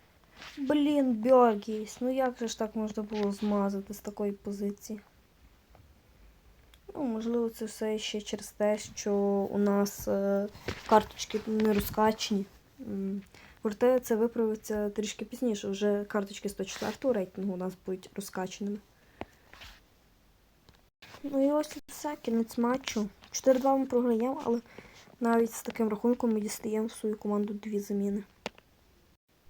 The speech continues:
Друзі, я зробив повне фіаско. Я забув зробити заміни. Точніше, я їх не зробив, я не зробив заміни і вступив у матч. Але, можливо, це і не зря, адже проти нас лише вісімдесятий суперник.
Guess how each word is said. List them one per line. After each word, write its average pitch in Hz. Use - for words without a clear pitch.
Друзі, 254
я 247
зробив 247
повне 240
фіаско. 233
Я 233
забув 240
зробити 220
заміни. 214
Точніше, 233
я 240
їх 214
не 233
зробив, 233
я 226
не 226
зробив 226
заміни 233
і 220
вступив -
у 226
матч. 202
Але, 226
можливо, 240
це 254
і 240
не 233
зря, 240
адже 220
проти 220
нас 226
лише 233
вісімдесятий 233
суперник. 214